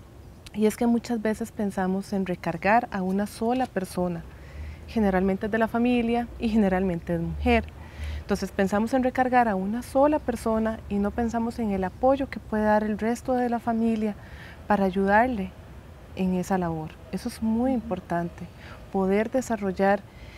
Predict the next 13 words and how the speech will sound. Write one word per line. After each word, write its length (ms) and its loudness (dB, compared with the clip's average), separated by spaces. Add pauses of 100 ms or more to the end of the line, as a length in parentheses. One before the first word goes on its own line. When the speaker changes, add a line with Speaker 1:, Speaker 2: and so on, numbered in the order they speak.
(240)
Speaker 1:
dinámicas 840 4
familiares 880 2 (320)
que 140 0
se, 160 -6
que 300 -2
generen 760 4
redes 280 2
de 60 -4
apoyo 400 0
para 240 -4
la 80 -2
persona 400 -6
cuidadora. 520 -6